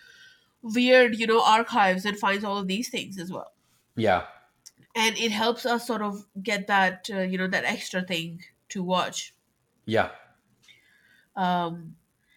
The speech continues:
Speaker 1: in saying that, I also did watch another Netflix movie, Vivo.
Speaker 2: That is the, that's the
Speaker 1: Lin-Manuel
Speaker 2: animated
Speaker 1: Miranda
Speaker 2: one, right?
Speaker 1: one.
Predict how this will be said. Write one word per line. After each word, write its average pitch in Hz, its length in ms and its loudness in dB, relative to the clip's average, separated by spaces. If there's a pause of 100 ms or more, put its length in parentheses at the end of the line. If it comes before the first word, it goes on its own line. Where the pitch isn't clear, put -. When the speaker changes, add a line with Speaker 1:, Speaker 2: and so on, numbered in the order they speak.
Speaker 1:
in 214 140 -6
saying 240 300 0
that, 202 240 4
I 196 120 4
also 202 320 -2
did 190 220 -4
watch 180 300 -2
another 185 280 -4
Netflix 165 400 -12
movie, 190 480 -6 (100)
Vivo. 226 540 -6 (1800)
Speaker 2:
That 117 300 6
is 147 260 6
the, 127 600 4 (800)
that's 190 420 2
the 185 60 6
Speaker 1:
Lin-Manuel - 20 6
Speaker 2:
animated 139 380 6
Speaker 1:
Miranda - 20 6
Speaker 2:
one, 87 160 2
right? 151 240 4
Speaker 1:
one. - 100 -14